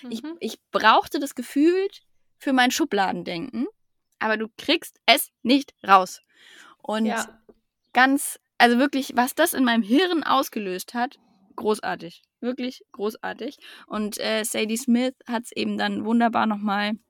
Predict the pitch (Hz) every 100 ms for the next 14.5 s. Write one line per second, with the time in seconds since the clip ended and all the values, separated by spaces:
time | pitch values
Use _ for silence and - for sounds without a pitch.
0 | _ _ _ _ _ 226 220 208 208 240
1 | 247 - 226 240 240 240 - - - -
2 | - _ 208 214 208 214 208 - - 202
3 | 202 202 202 196 - - - _ - -
4 | _ - 220 247 262 254 247 233 220 226
5 | 208 202 262 - 143 110 233 269 - _
6 | _ _ _ 220 - - - - 226 220
7 | 220 247 277 240 214 214 208 - 277 269
8 | - 214 202 190 240 226 165 165 160 -
9 | 160 165 170 220 339 _ - - - 233
10 | 208 208 202 208 202 196 - - - _
11 | _ _ 208 208 226 - - - 226 254
12 | 208 - 226 233 233 - 214 262 277 240
13 | 226 - - _ _ _ 220 226 226 214
14 | 220 208 202 202 208